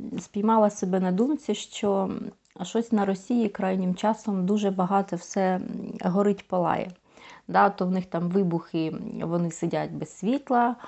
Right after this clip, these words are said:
Ось буквально сьогодні, да, чи коли це було, потім в них, е, нефтебази десь там горять, е, ще, м,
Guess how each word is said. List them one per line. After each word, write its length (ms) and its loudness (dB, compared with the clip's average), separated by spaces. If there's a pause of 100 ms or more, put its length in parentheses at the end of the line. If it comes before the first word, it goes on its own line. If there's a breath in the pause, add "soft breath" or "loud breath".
(340 loud breath)
Ось 160 -2
буквально 480 0
сьогодні, 520 2
да, 180 2
чи 160 -6
коли 260 -2
це 200 -8
було, 360 -2
потім 400 -2
в 40 -2
них, 300 -6
е, 800 -4
нефтебази 640 4
десь 200 6
там 300 2
горять, 500 6 (680 loud breath)
е, 360 4
ще, 600 4 (380)
м, 400 -10